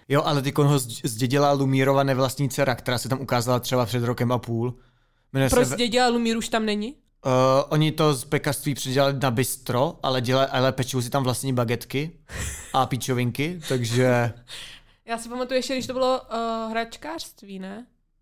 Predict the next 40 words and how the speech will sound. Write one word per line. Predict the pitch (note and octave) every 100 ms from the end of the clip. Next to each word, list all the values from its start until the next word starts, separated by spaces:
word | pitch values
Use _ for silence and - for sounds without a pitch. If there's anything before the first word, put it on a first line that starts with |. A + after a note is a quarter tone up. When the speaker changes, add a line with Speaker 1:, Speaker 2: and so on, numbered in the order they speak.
| _
Speaker 1:
Eh, | C#3+ C#3 C#3
to | C#3
bylo | C#3+ D#3+
u | E3
králů, | - F3+ F#3+ F#3 B2+
no. | A#2 A2+ D#3 - _ _ _ _ _ _ _ _ _ _ _ - - - - - _ _ _ - - - -
Speaker 2:
A | B3+
potom, | - B3 B3+ B3+
že | B3+
jo, | B3
ona | A#3+ A#3
si | B3 -
ta | B3
Niklová | B3 A#3 A#3+ B3 A#3+
vzala | A#3 A#3
Stárka. | - - G#3+ G#3 G#3 G#3 G3 G#3+ D4+ -
Speaker 1:
Jo. | C3 C3+ - - _ _
Speaker 2:
Tam | A#3
byla | A3+ A#3
zápletka, | A#3 A#3 A#3 - A3+ A#3
že | A#3+
on | A3+ A3+
to | A3+
pojmenoval | A#3 A3+ A#3 A#3+
Stárek | B3 A#3 A3+ A#3 -
a | B3
syn | - A3+ G#3+ A#3
a | -
Lumír | G#3+ A3 A3+
to | A3+ B3
uviděl | A3+ G#3+ A3+
a |
myslel | A3+ A3+ G#3+
si, | A3
že | A3
on | A3
má | G#3
nějakýho | G#3+ G#3+ G#3+ G#3+
skrytýho | A3 - G#3 G#3 G#3 G#3+
syna. | - A#3 G#3 F3+